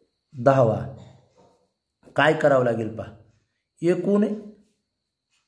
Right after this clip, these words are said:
या वर्तुळाचं किती माप असतं? वरच लिहिलंय मी, तीनशे साठ अंश, आहे की नाही? मग तीनशे साठ पैकी किती आहे? एकशे चाळीस, म्हणजे एकशे चाळीस छेद तीनशे साठ गुणिले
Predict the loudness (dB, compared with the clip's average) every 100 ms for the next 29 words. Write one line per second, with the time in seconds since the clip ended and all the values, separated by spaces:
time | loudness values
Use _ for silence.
0 | -6 2 4 6 4 0 -2 -4 0 2
1 | 0 -2 -6 -6 -4 0 0 2 -2 0
2 | 0 2 4 2 0 -2 -2 -2 -4 -6
3 | -6 -6 -6 -6 -6 -6 -6 -4 -4 -2
4 | -4 -6 -16 -16 -8 -2 0 0 2 4
5 | 2 2 -2 -2 -4 -4 2 4 6 4
6 | 0 -4 -14 -20 _ _ _ _ _ _
7 | -6 -4 -2 0 2 0 -2 -4 -2 0
8 | 0 0 -4 -6 -4 -2 -2 0 2 2
9 | 2 0 -2 -8 -16 -20 _ _ _ -10
10 | 0 2 2 -2 -8 -6 -6 -6 -4 -4
11 | -4 -2 2 2 2 -2 -14 -20 _ _
12 | _ _ _ _ _ _ _ _ _ _
13 | _ _ _ 0 2 4 4 2